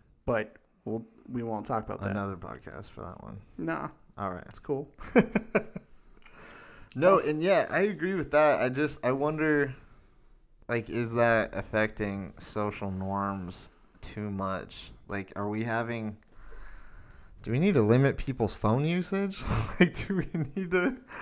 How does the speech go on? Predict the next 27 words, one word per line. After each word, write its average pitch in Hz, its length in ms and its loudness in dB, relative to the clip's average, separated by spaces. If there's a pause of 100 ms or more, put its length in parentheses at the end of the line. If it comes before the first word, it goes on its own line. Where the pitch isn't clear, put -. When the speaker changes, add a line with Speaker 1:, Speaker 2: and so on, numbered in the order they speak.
(180)
Speaker 2:
limit 160 380 2
the 156 120 2
amount 139 240 2
of 131 120 -2
videos 147 440 0
people 156 220 -4
watch 160 440 4
or 117 180 0
make? 131 380 -2
Or, 113 180 0
like, 110 260 2
I 139 120 8
just 180 200 4
don't, 120 340 6 (380)
I 151 80 8
don't 190 160 8
know, 190 220 8
like, 127 340 6 (800)
is, 135 480 0
is 120 180 0
growing 147 400 2
up 139 200 0
with 131 100 -4
social 123 340 -2
media, 113 640 0
like, 139 280 6
obviously 156 880 2